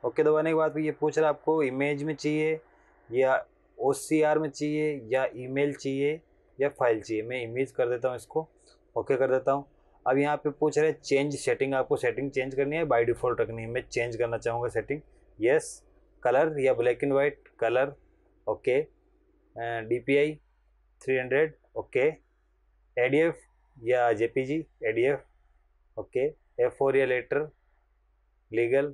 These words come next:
जो भी आपका पेज है, ए फ़ोर करूँगा मैं। ए फ़ोर हमारे ये पेज जो है ए फ़ोर है, तो ए फ़ोर पे कर दिया हमने। हम्म, background select background, background off नहीं करना है इसका, रहने देना है, तो ओके करना है।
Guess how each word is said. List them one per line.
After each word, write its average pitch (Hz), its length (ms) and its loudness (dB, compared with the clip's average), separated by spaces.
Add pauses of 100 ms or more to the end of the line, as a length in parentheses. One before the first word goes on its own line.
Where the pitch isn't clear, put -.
(140)
जो 123 140 2
भी 135 100 4
आपका 127 220 0
पेज 127 240 0
है, 151 100 2
ए 123 120 2
फ़ोर 127 220 -2
करूँगा 120 320 0
मैं। 147 120 -8 (720)
ए 113 100 2
फ़ोर 123 240 0
हमारे 120 320 0
ये 120 80 -4
पेज 117 260 0
जो 123 120 -2
है 131 180 2
ए 123 40 2
फ़ोर 127 280 0
है, 156 60 0 (600)
तो - 80 -4
ए 127 120 -2
फ़ोर 131 180 -2
पे 135 160 -2
कर 123 160 0
दिया 135 160 0
हमने। 139 140 -6
हम्म, 113 720 -16
background 131 580 0 (840)
select 131 280 2
background, 131 440 0
background 127 380 4
off 131 160 2
नहीं 131 160 -8
करना 131 220 -2
है 131 80 -4
इसका, 131 220 -2
रहने 123 240 2
देना 127 180 -2
है, 127 60 -4
तो 120 160 2
ओके 113 180 -2
करना 127 320 -2
है। 139 80 -8